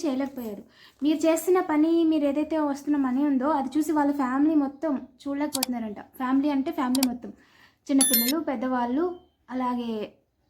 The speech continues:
చిన్నపిల్లలంటే మరీ చిన్నపిల్లలు కాదు, వాళ్ళ ఇంట్లో ఇప్పుడు ట్వంటీ ఫైవ్, థర్టీ ఫైవ్ పిల్లలు ఉన్-, ఆ, ఉన్-, వాళ్ళు ఉంటారు కదా పెద్దవాళ్ళు, వాళ్ళు.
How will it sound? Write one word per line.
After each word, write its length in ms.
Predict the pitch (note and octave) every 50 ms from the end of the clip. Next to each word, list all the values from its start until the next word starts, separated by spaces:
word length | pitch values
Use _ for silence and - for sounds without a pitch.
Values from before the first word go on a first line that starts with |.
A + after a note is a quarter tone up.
| _ _ _ _ _ _ _ -
చిన్నపిల్లలంటే 520 | C4 C4 C4+ C4+ D4 D4 C#4 C4+ C4+ C#4
మరీ 200 | E4 D4+ C#4 C#4+
చిన్నపిల్లలు 520 | D4+ D4 D4+ C4+ C4 C4 C#4+ C4 B3 A#3+ A#3
కాదు, 180 | - A#3 A#3+ D4+ D#4
వాళ్ళ 140 | C#4+ C4+
ఇంట్లో 200 | C4+ C4+ C4 D4 D4+
ఇప్పుడు 220 | C#4+ C#4+ C4 C4+ C4 C4 C4+ C4 - - - - - - - - _ _
ట్వంటీ 220 | C4+ B3+ A#3+ A#3+
ఫైవ్, 160 | - C#4 C4 B3+
థర్టీ 180 | B3+ B3 B3 -
ఫైవ్ 220 | - B3+ B3+ -
పిల్లలు 220 | C4+ C#4 C#4+ C#4 C4+
ఉన్-, 140 | B3+ B3
ఆ, 80 | A#3 A3 A3 A3 A3+
ఉన్-, 180 | A3+ A3+ B3+ A#3 B3
వాళ్ళు 160 | C4 C#4 C#4+ C4+
ఉంటారు 180 | C4+ C#4+ C#4+ C4+
కదా 100 | A#3+ G#3+
పెద్దవాళ్ళు, 760 | G#3+ - A3 G3+ G#3+ A#3 A3+ A3 G#3+ G#3 G#3+ G#3+ G#3+ G#3 G3+ - _ _ _ _ _ _ _ _ _ _ _ _ _ _ _ _ _ _ _ _ _ _ _ _ _ _ _ _ _ _ _ _ _ _ _ _ _ _ _ _ _ _ _ _ _ _ _ _
వాళ్ళు. 340 | B3 A#3+ A#3 A#3 A3+ G3+